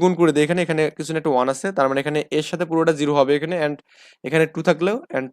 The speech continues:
টু ট্যান স্কয়ার এক্স minus টু ট্যান স্কয়ার মানে ফোর ট্যান স্কয়ার এক্স হবে এখানে। তো ট্যান স্কয়ার এক্স মানে কত হবে এখানে? হাফ হবে, তার মানে ট্যান এক্স equal to plus minus হাফ হবে এখানে, ওকে? তো আমরা এটা পেলাম হচ্ছে ট্যান এক্স equal to,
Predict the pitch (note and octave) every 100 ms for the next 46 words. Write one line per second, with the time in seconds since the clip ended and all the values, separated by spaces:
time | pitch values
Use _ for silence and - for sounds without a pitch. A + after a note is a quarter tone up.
0 | _ F#3+ F#3+ F3 E3+ F3+ F#3 G3 F3 C#3+
1 | D3+ D3 E3+ D#3+ D#3+ - D#3+ D#3 D3+ E3+
2 | F3 D#3 C#3+ - A2+ - G2+ G2+ G2 G2
3 | _ _ _ - _ - A#2+ C3+ D#3 -
4 | E3+ E3 E3+ E3 D#3 D#3+ E3 F3+ C#3+ C3
5 | C3 D3 F#3+ C#3+ C#3 C#3 - D3 E3+ -
6 | E3+ E3+ G3 F#3+ C#3+ C#3+ C#3+ B2 G#2 G2
7 | G2 G2 - B2+ A2+ _ - A#2+ B2 C3+
8 | C3+ C#3+ D3+ C#3 C3 C3+ B2+ A#2+ A#2